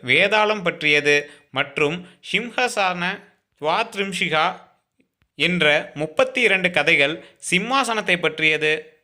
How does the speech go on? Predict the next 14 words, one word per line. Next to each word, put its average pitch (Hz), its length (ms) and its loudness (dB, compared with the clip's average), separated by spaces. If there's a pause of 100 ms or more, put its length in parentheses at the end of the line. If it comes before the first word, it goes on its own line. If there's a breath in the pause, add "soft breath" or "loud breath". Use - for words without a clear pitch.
(520)
சிம்ஹாசன் 226 760 -2
பட்டீசி 190 560 -2
எனவும் 151 340 0
கூறப்படுகிறது. 151 680 4 (1000)
இவை 160 200 2 (140)
சமஸ்கிருதத்தில் 247 880 0
மட்டுமல்லாமல் 175 720 0 (100)
பிராந்திய 247 480 0
மொழிகளிலும் 180 560 0
பல்வேறு 208 440 2
வடிவங்களில் 160 580 2
உள்ளன. 147 240 2 (960)
வேதாளம் 233 560 2
சொன்ன 156 320 0